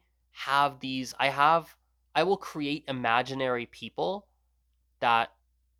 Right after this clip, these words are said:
guide my actions. I will create imaginary people that guide my actions.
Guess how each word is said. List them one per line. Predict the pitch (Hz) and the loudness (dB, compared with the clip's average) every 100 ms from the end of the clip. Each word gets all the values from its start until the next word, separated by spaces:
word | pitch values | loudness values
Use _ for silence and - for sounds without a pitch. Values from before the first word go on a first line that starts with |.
| _ _ _ 120 _ | _ _ _ -20 _
guide | 139 123 131 135 123 | 4 6 6 2 -2
my | 120 117 | -4 -2
actions. | 113 107 - - - - - _ _ _ _ | -2 -4 -4 -12 -10 -10 -10 _ _ _ _
I | 135 | -4
will | 139 | -4
create | - - 135 156 - | -8 -8 -6 -6 -6
imaginary | 131 120 120 131 143 139 127 | -6 2 2 0 -2 -2 -2
people | _ - 131 120 113 | _ -12 -8 -4 -4
that | 107 82 | -4 -2
guide | 117 110 110 | 0 0 0
my | 113 | -4
actions. | 104 104 - - - - - | -4 -6 -6 -14 -10 -12 -12